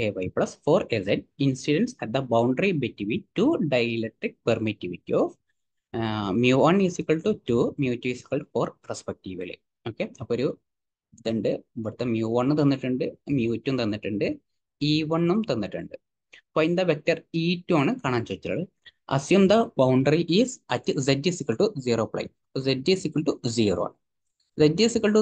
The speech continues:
zero ആണെങ്കിൽ Z എന്നുള്ളത് എന്തേക്കാരം വരിക? Z എന്നുള്ളത് നോർമൽ കമ്പോണന്റ് ആയിക്കാരം വരിക. എക്സും വൈയും എന്തേക്കാരം വരിക?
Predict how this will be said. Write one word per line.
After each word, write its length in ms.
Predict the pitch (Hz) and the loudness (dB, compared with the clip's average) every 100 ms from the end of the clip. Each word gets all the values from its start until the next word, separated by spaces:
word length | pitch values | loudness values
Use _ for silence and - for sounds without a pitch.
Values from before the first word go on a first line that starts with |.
| 175 | 2
zero 180 | 160 165 | 2 4
ആണെങ്കിൽ 500 | 165 160 175 - 131 | 2 0 -2 -4 -6
Z 440 | 127 135 139 147 | 0 0 -2 -2
എന്നുള്ളത് 540 | 226 214 190 165 220 - | -2 -2 -2 -2 -4 -6
എന്തേക്കാരം 460 | 139 135 135 131 127 | -6 -4 -4 -6 -6
വരിക? 200 | 123 117 107 107 _ _ _ _ 113 117 | -6 -4 -4 -8 _ _ _ _ -8 -4
Z 300 | 120 131 202 | -4 -2 0
എന്നുള്ളത് 480 | 208 170 151 - - 131 | 2 2 0 -4 -8 -6
നോർമൽ 680 | 123 127 131 143 170 220 - - | -4 -2 -2 0 0 -2 -6 -6
കമ്പോണന്റ് 460 | 117 110 107 101 | -4 -2 -2 -4
ആയിക്കാരം 280 | 98 92 95 90 | -6 -8 -8 -6
വരിക. 240 | 90 190 - _ _ _ 123 | -2 -4 -6 _ _ _ -2
എക്സും 600 | 113 - - 247 247 139 | -2 -4 0 2 4 4
വൈയും 420 | 123 110 156 185 | 4 2 0 0
എന്തേക്കാരം 420 | 117 107 107 107 101 | -2 -4 -4 -4 -4
വരിക? 200 | 101 | -4